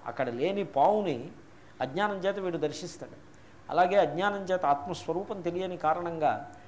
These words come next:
ఆత్మయందు లేని హేతుని, ఫలాన్ని వీడు చూస్తూ ఉంటాడు. హేతువు అంటే అది ఒక వికారం,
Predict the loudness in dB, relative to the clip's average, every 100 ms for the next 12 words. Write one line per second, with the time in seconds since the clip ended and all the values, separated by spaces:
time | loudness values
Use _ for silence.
0 | -20 -2 -2 0 2 2 2 6 6 6
1 | 4 2 0 -4 -6 -6 -4 -2 2 4
2 | 4 -2 -4 -6 -8 -14 -12 -14 -14 -18
3 | -6 0 0 0 2 2 2 0 2 0
4 | -4 -16 -20 -8 0 2 2 -2 -2 -4
5 | -6